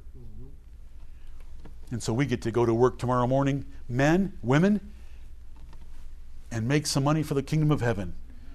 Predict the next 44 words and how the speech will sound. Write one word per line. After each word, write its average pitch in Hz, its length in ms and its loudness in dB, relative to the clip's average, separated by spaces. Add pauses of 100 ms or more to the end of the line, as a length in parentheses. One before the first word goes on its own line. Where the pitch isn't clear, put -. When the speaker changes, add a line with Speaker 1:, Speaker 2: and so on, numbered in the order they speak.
(480)
Speaker 2:
in 135 120 0
the 120 80 0
little 131 280 8
ways 135 300 6
that 139 80 -2
we 131 140 2
have 123 260 4
need 123 200 2
of 107 200 0
for 127 140 0
some 123 200 -2
food 143 320 2
and 135 140 -6
for 143 120 -2
some 127 300 -2 (360)
durable 123 360 6
clothing. 90 480 2 (800)
A-, 127 60 -6
and 123 280 0
I 113 100 4
hope 143 180 6
that 135 180 -2
you 147 80 4
understand 131 460 2
the - 40 -8
final 131 280 2
two 147 200 4
words 120 360 6
now 117 180 4
of 117 80 2
Isaiah 127 320 6
twenty-three, 131 600 0 (240)
some 139 180 0
durable 123 380 8
clothing, 101 480 2 (560)
some 135 240 0
good 143 240 8
goods, 104 340 8
because 117 460 2
durable 139 320 8
clothing 110 360 2
came 113 240 0
through 113 180 -2
Tyre. 92 420 0